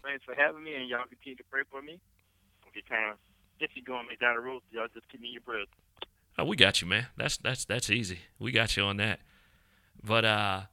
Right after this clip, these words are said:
Speaker 2: you know, we'll come back next week. We'll have another show for you. We'll keep you up to date with what's going on. And for the Style Boss Studios and production,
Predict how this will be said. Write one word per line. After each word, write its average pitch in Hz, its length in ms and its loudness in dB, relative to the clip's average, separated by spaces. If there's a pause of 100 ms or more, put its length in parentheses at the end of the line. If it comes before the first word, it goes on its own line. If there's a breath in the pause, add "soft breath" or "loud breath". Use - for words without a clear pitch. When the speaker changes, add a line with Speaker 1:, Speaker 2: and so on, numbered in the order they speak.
(320)
Speaker 2:
you - 100 -6
know, 113 240 2
we'll 139 260 2
come 156 220 2
back 147 240 8
next 139 280 6
week. 143 180 0
We'll 113 140 2
have 120 160 4
another 123 260 2
show 123 240 4
for 127 240 0
you. 123 260 0
We'll 110 200 -2
keep - 260 -4
you 117 100 2
up 110 140 0
to - 80 -8
date 110 240 2
with 107 80 -6
what's 113 220 0
going 107 320 0
on. 123 400 0 (600 soft breath)
And 107 400 8 (100)
for 110 720 0
the 98 520 -2
Style 123 420 0
Boss 120 300 2
Studios 123 580 2
and 104 140 -4
production, 123 640 0